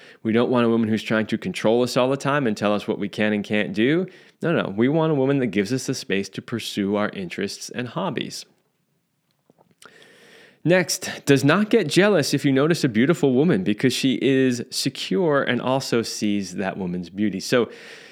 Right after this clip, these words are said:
we definitely need a woman who is secure and is not jealous. And, you know, <laughs> yet another thing that was amazing about Celine is I felt a hundred percent free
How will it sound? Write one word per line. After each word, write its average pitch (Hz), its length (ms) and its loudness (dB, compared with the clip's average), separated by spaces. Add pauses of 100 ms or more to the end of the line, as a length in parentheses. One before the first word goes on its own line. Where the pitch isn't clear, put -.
(360)
we 131 160 2
definitely 151 1080 2
need 135 220 2
a 135 60 2
woman 123 340 2
who 110 200 0
is 104 180 -2
secure 110 540 0
and 101 180 -2
is 98 160 -4
not 98 540 -4 (100)
jealous. 113 560 0 (1600)
And, 120 460 4 (1300)
you 120 160 2
know, - 200 0 (240)
<laughs> - 280 -20
yet 98 160 -6
another 104 260 -2
thing 113 460 0
that 104 180 0
was 101 200 -2
amazing 101 360 0
about 92 300 -4
Celine 104 460 0
is 95 220 -6 (440)
I 156 140 2
felt 139 300 0
a 107 40 -6
hundred 143 320 -4
percent 120 420 -4
free 113 580 0